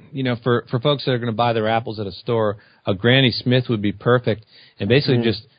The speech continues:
Speaker 1: leave the skin on, put the oven about three twenty-five preheated, but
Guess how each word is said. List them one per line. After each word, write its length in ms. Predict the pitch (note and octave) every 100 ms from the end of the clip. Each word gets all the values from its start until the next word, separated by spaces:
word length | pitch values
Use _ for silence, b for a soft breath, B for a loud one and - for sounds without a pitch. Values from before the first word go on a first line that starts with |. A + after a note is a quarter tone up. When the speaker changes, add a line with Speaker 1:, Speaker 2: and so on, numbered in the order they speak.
| _
Speaker 1:
leave 260 | A#2 C#3 C#3+
the 80 | C3+
skin 380 | - D3 C3+
on, 400 | B2 A#2+ A#2+ A#2 G#2 _ _
put 140 | C#3+ C#3
the 80 |
oven 300 | C3 C3+ C3
about 320 | B2 A#2+ A2 -
three 160 | B2+
twenty-five 640 | - C3+ B2+ A#2+ B2+ A#2 -
preheated, 480 | B2+ A#2 A#2+ A#2 G#2+
but 160 | G#2